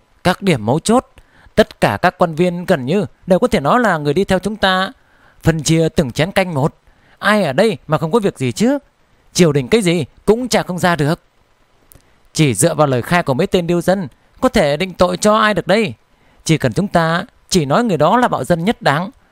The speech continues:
cũng đủ để trị tội cho y được rồi. Lời y nói tự nhiên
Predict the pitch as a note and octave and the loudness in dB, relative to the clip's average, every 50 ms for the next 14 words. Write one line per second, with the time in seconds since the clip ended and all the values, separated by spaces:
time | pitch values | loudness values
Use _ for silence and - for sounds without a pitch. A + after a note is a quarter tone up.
0 | _ _ _ _ - G#3+ B3 C4+ A#3+ F#3+ D#3 F3+ A3 G#3+ - _ - - G3 - | _ _ _ _ 2 2 2 4 2 0 2 2 0 -2 -4 _ 0 0 0 0
1 | - G3+ - - G3 G3 - G#3+ A3+ A3+ A3+ G3 F3 - - C#3+ D#3 E3+ D3+ A2 | 0 -4 0 0 0 0 2 -2 0 0 0 -2 -2 0 0 0 0 0 -2 -4
2 | G2+ _ _ _ _ _ _ _ _ _ _ - C#3 D3 C3+ - D#3+ E3+ E3+ D#3+ | -8 _ _ _ _ _ _ _ _ _ _ -2 0 0 0 0 -2 -2 0 0
3 | D#3 F#3+ A#3+ A#3+ - F3 C#3+ D#3 G3 G#3 D#3+ | 0 0 0 0 -2 -4 -2 -2 -2 -2 -4